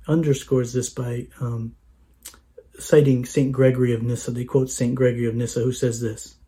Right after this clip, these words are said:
Sick, our nature demanded to be healed, fallen,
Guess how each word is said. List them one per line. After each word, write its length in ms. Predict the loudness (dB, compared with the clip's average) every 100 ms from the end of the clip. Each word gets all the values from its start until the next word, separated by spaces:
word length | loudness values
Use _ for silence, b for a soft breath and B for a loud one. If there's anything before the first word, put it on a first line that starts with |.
| _ _ _ _ _ _ _ _ _ _
Sick, 600 | -14 0 6 6 4 -10 _ _ _ _ 0
our 120 | 2
nature 400 | 4 2 2 -2
demanded 560 | 0 0 0 -2 -4
to 80 | -8
be 160 | -8 -8
healed, 440 | -8 -10 -10 -16 -20 _ _ _ _ _ _ _ _
fallen, 580 | 4 4 6 0 -6